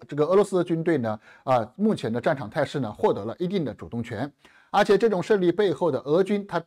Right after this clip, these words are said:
进行了一定的战术改进，包括人员和武器装备的补充等等这些因素，也可能在更多的战场上呢带来后续的胜利。但是呢，这种胜利的意义究竟有多大？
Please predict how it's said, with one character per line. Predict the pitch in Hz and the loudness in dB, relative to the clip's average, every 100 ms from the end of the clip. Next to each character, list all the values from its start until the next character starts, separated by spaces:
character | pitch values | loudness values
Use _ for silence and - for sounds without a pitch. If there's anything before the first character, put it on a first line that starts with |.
| _ | _
进 | 208 | -4
行 | 151 117 | -4 -6
了 | 127 | -6
一 | |
定 | 160 196 | -4 -4
的 | 127 | -4
战 | - 196 139 | -2 -4 -4
术 | 139 | -10
改 | - 87 | -10 -4
进， | 175 185 185 - - _ | -2 -2 -8 -20 -20 _
包 | - | 2
括 | 226 196 | 4 4
人 | 143 | 4
员 | 165 156 | 2 -2
和 | 151 139 | 0 -2
武 | 117 | -2
器 | - | -6
装 | 143 214 226 | -4 -2 2
备 | 247 | 2
的 | 139 | 2
补 | - 107 | -4 -10
充 | 107 190 | -6 -4
等 | 175 180 | -2 -4
等 | 165 | -4
这 | 104 | -6
些 | 117 | -6
因 | 127 170 | -4 -2
素， | 220 214 _ - _ | 0 0 _ -20 _
也 | 185 226 | 2 4
可 | 196 | 4
能 | 175 185 | 0 2
在 | 196 190 | 2 2
更 | 269 226 | 2 0
多 | 175 | 0
的 | 165 | 0
战 | 151 196 147 | 0 -2 -4
场 | 95 | -10
上 | 92 143 | -8 -6
呢 | 113 | -6
带 | 110 123 | -4 -2
来 | 107 107 _ | -2 -6 _
后 | _ 226 | _ 2
续 | 147 | 2
的 | 123 | -6
胜 | 110 160 | -4 -2
利。 | 139 185 - _ - - _ - | 0 -2 -6 _ -20 -20 _ 0
但 | 240 | 2
是 | 233 | 4
呢， | 196 185 | 0 2
这 | 247 | 0
种 | 196 | 0
胜 | 175 226 | 2 2
利 | 214 | 2
的 | 190 | 0
意 | 247 214 | -2 -2
义 | 190 - - - | -4 -8 -14 -2
究 | 262 | -2
竟 | 233 208 | 0 -4
有 | 101 | -4
多 | 101 123 | -4 -2
大？ | 180 165 | -2 -4